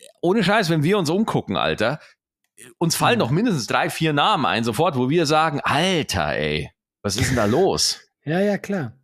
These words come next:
Speaker 2: Ja.
Speaker 1: Ne?
Speaker 2: Ja, und das ist ja auch so, wenn du überlegst, also für mich, das war für mich eh immer so Horrorvorstellung, jeden Tag einfach das Gleiche zu tun.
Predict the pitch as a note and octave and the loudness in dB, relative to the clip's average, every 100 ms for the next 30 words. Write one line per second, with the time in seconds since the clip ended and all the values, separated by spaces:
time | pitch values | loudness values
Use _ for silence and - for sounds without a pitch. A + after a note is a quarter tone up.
0 | _ - D3 C3+ A2+ F3 C4 _ _ _ | _ -8 -6 -2 0 0 -2 _ _ _
1 | _ _ _ - D#4 - A#3 G3 F#3 D#4 | _ _ _ -8 -4 0 2 2 2 0
2 | G#3+ - E3+ D#3+ D3+ E3+ A3 - - _ | 0 -2 0 2 4 4 4 0 -10 _
3 | _ _ _ _ _ _ _ _ _ - | _ _ _ _ _ _ _ _ _ -6
4 | D3+ D3 F#3 A#3+ - F#3+ F3+ C#3+ F3+ E3+ | -4 2 6 6 4 0 2 2 2 0
5 | G3 G#3+ F#3 D#3 C#3 C#3+ E3+ F#3 D#3 - | 2 4 4 4 4 2 4 2 2 -2
6 | C#3 C3 C#3+ D#3+ G3 G3 - - _ - | -6 -4 -4 -2 -4 -6 -20 -20 _ -20
7 | - _ _ - G3+ E3 G3+ G#3 E3+ F#3 | -20 _ _ -12 -4 4 6 6 4 0
8 | F3+ - - _ _ _ - F#3 G3 E3 | 0 -6 -20 _ _ _ -2 0 2 0
9 | D3 D3+ D#3 C#3+ C3+ - - A#2+ A#2+ | -4 -2 -2 -4 -10 -14 -10 -8 -8